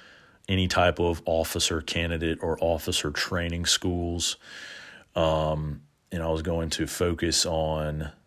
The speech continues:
professionally, I was going to focus on my law enforcement career, um, and my children. Um, I didn't see active duty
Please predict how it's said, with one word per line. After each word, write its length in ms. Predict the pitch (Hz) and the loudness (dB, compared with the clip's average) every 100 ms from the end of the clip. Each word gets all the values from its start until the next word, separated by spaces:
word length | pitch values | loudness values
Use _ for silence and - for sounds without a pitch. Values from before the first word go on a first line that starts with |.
| _ - | _ -10
professionally, 760 | 80 - 113 95 80 76 73 73 | -6 6 8 8 4 0 -2 -2
I 60 | |
was 160 | 80 76 | -2 -2
going 220 | 87 78 | -2 -2
to 120 | - | -4
focus 800 | - 85 85 82 80 78 - - - - - - _ | -4 -2 0 0 0 2 2 0 -6 -20 -20 -20 _
on 280 | 90 87 78 | 2 2 2
my 220 | 80 95 | 2 4
law 260 | 98 92 92 | 4 4 2
enforcement 540 | 87 - 85 - 76 | 0 0 -2 -2 -4
career, 640 | - - 78 92 92 90 90 _ _ - - - _ _ | -6 -2 0 2 2 0 -4 _ _ -20 -20 -20 _ _
um, 600 | 80 76 76 73 71 71 - _ _ _ - | -2 0 0 -2 -4 -6 -10 _ _ _ -6
and 160 | 85 80 | -4 -2
my 100 | 76 | 0
children. 500 | - 71 62 55 - _ _ _ - - _ _ - | 0 0 -4 -10 -16 _ _ _ -20 -20 _ _ -6
Um, 760 | 76 71 71 71 71 69 71 - _ _ _ _ _ _ _ _ _ _ _ _ _ - | -4 -2 -4 -4 -6 -6 -10 -14 _ _ _ _ _ _ _ _ _ _ _ _ _ -6
I 100 | 82 | -2
didn't 200 | 85 80 | 0 2
see 260 | - 95 | 4 4
active 380 | 92 95 92 82 | 6 6 4 2
duty 500 | 95 98 98 95 92 | 4 6 6 4 0